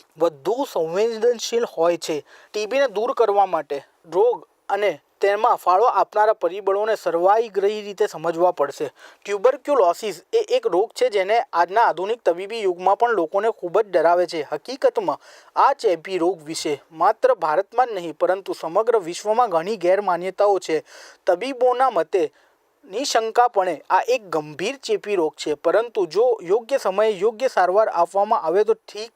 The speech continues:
થઈ શકે છે. ટી બીને લઈને ઘણી મૂંઝવણ અને ડર સતાવે છે. કેટલાક લોકોને લાગે છે કે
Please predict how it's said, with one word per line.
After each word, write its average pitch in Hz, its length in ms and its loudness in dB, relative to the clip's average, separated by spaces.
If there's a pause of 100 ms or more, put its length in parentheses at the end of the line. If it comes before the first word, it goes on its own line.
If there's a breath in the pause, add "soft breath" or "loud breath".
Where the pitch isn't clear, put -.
થઈ 196 180 -8
શકે 180 320 -2
છે. 170 140 -4
ટી 185 200 -10
બીને 247 240 -4
લઈને 240 260 0
ઘણી 190 240 -2
મૂંઝવણ 196 400 -2
અને 208 220 -2
ડર 180 180 2
સતાવે 175 440 -2
છે. 151 160 -8 (380 loud breath)
કેટલાક 247 520 0
લોકોને 226 400 0
લાગે 202 300 2
છે 220 180 -2
કે 202 180 -4